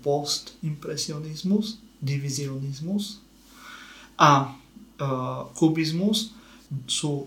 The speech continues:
dva zdroje, z ktorých tento futurizmus vzniká. A napriek tomu, že títo futuristi chceli byť veľmi progresívni, strašne novátorsky, vytvárať úplne, že nové umenie a vykašľať sa na všetko staré,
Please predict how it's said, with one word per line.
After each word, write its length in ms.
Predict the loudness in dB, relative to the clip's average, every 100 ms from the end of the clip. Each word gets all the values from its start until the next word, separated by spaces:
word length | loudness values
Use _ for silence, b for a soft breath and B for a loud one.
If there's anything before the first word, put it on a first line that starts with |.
| -6
dva 320 | 0 4 4
zdroje, 560 | 4 0 0 0 -2 -2
z 60 | -4
ktorých 380 | -2 0 -2
tento 220 | -4 -6 -8
futurizmus 640 | -8 -4 -4 -2 -2 -2
vzniká. 640 | -2 0 0 2 2 0 B B B B
A 160 | B 4
napriek 460 | 6 6 6 6 4
tomu, 240 | 0 2
že 100 | 0
títo 220 | -2 -6 -8
futuristi 540 | -8 -6 -6 -6 -8
chceli 320 | -6 -4 -2
byť 160 | -4 0
veľmi 380 | 8 8 8 2
progresívni, 640 | 0 0 0 -2 -2 -4
strašne 840 | -6 -6 -6 -6 -6 -4 -6 -6 -4
novátorsky, 840 | 2 4 6 6 4 0 -2 -4 -4
vytvárať 540 | -8 -6 -4 -4 -4
úplne, 320 | -10 -8 -6 -4
že 80 | 0
nové 320 | 2 2 0
umenie 460 | -2 -2 -4 -6 -6
a 220 | -4 -6 -10 -6
vykašľať 500 | 0 2 2 0 -2
sa 80 | -6
na 100 | -8
všetko 300 | -10 -8 -6
staré, 400 | -2 0 0